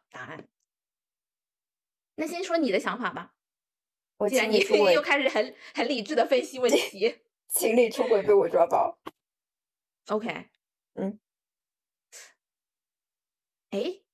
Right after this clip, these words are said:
Speaker 1: 不好意思，是我自己把我自己给问的困惑了。我可能会两个不同的问法，做出不同的选择，哎。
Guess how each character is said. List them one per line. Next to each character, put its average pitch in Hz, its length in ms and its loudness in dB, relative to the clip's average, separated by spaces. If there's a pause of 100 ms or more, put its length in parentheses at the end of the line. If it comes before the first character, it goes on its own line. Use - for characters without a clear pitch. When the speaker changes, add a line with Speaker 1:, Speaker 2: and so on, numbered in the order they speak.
(600)
Speaker 1:
不 277 80 -6
好 214 100 0
意 214 80 -4
思， - 220 -16
是 - 120 -6
我 220 140 2
自 269 140 -6
己 202 140 -10
把 190 120 -4
我 175 160 -2
自 214 140 -16
己 190 120 -10
给 170 140 -10
问 220 160 -4
的 165 160 -8
困 240 240 -12
惑 180 200 -12
了。 - 220 -20
我 233 300 0
可 277 140 -10
能 185 160 -8
会 254 300 0
两 185 180 -6
个 202 80 -12
不 180 80 -10
同 202 140 -16
的 208 80 -4
问 233 220 -6
法， 190 280 -16
做 214 100 -6
出 208 100 -10
不 226 80 -14
同 233 140 -12
的 185 80 -10
选 165 220 -14
择， - 180 -20
哎。 - 220 -18